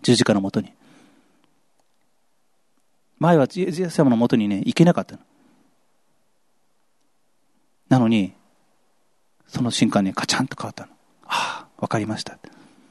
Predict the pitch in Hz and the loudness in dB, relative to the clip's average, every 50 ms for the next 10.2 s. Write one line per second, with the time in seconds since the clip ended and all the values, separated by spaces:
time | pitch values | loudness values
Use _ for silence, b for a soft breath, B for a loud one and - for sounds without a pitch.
0 | b b b _ _ _ _ _ _ _ _ _ _ _ _ _ _ _ _ _ | b b b _ _ _ _ _ _ _ _ _ _ _ _ _ _ _ _ _
1 | _ _ _ _ _ _ _ _ _ _ _ _ _ _ _ _ _ _ _ _ | _ _ _ _ _ _ _ _ _ _ _ _ _ _ _ _ _ _ _ _
2 | _ - - 123 120 117 131 127 135 131 120 120 127 131 143 147 - _ _ _ | _ -6 -4 0 2 4 4 6 6 6 4 4 4 4 2 2 0 _ _ _
3 | _ _ _ _ _ _ _ _ _ _ _ - 113 - - 117 113 110 107 104 | _ _ _ _ _ _ _ _ _ _ _ -4 -2 0 2 0 2 2 0 0
4 | 104 104 110 104 - - - 98 98 - - - - _ _ _ _ _ _ - | 0 -2 -2 -4 -6 -6 -10 -10 -10 -12 -14 -20 -20 _ _ _ _ _ _ -20
5 | _ _ _ _ _ _ _ _ _ _ _ _ _ _ _ _ _ _ _ _ | _ _ _ _ _ _ _ _ _ _ _ _ _ _ _ _ _ _ _ _
6 | _ _ _ _ _ _ _ - _ _ _ _ _ _ _ _ _ _ _ _ | _ _ _ _ _ _ _ -20 _ _ _ _ _ _ _ _ _ _ _ _
7 | _ _ _ _ - - - - - - 175 170 156 - 147 135 123 127 120 - | _ _ _ _ 0 0 0 2 2 4 4 4 4 2 2 2 2 2 0 -2
8 | - 95 98 101 98 - - - _ _ _ _ _ _ _ _ _ _ _ - | -4 -6 -6 -6 -8 -12 -20 -20 _ _ _ _ _ _ _ _ _ _ _ 2
9 | 127 127 135 - - 147 131 123 110 110 113 120 107 110 117 - - 101 107 117 | 4 4 4 4 2 2 2 2 0 -2 -2 -2 -2 -2 -2 -2 -4 -2 -2 -2
10 | - - - | -4 -4 -12